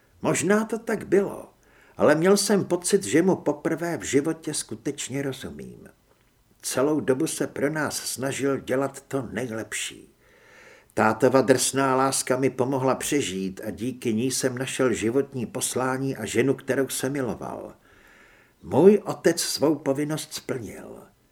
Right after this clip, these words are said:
Já udělám to samé, což znamenalo udržet ho tady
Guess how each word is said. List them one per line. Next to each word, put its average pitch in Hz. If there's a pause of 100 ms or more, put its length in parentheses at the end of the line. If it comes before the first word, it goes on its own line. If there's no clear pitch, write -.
(380)
Já 123
udělám 123
to 107
samé, 127 (400)
což 101
znamenalo 127
udržet 123
ho 120
tady 117